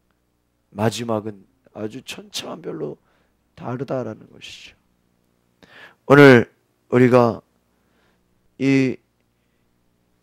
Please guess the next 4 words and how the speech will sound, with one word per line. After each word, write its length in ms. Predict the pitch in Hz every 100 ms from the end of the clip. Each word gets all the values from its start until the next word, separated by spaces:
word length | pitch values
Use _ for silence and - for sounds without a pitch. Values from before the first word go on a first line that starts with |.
| _ _ _ _ _ _ _ _ _
가룟 300 | - 139 143
유다의 460 | 143 139 135 135 127
이야기를 380 | 127 120 123 120
보면서 600 | 107 101 98 - -